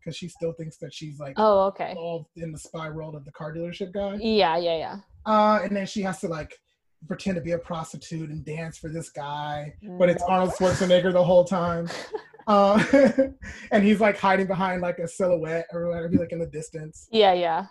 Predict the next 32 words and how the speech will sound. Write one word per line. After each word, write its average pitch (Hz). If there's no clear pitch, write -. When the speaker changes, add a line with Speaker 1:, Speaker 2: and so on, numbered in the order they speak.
Speaker 1:
Uh, 180
and 226
it's 254
kinda 349
romantic, 320
but 214
also 202
kinda 247
creepy, 254
'cause, 202
like, 165
what 208
if 220
she 226
was 165
down 170
and, 165
like, 151
went 165
all 165
the 151
way 160
with 151
some 147
random 147
dude? 156
Speaker 2:
Right. 233
Speaker 1:
Yeah, 208
Speaker 2:
Or 269
Speaker 1:
but -
Speaker 2:
got 233
hurt. 226